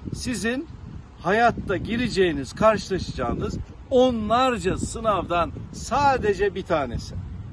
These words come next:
Kazandım, kazanırım, açıkta kaldım. Hiç dert etmeyin. Bakın,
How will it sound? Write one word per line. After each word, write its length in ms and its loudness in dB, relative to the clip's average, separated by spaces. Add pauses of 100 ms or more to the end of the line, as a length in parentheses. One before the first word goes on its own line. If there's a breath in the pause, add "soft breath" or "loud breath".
(1700)
Kazandım, 640 2
kazanırım, 680 0
açıkta 480 2
kaldım. 420 0 (440)
Hiç 320 -4
dert 280 0
etmeyin. 500 -4 (1040)
Bakın, 380 4